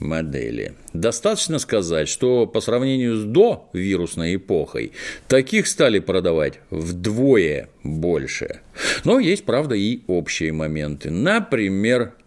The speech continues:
опережающий рост продаж А М Д. Доля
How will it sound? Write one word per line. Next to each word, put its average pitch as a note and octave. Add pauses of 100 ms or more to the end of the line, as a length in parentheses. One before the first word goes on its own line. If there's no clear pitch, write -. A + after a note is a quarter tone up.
(120)
опережающий C3
рост C3+
продаж F2 (100)
А E2+
М D2+
Д. C#2 (480)
Доля A#2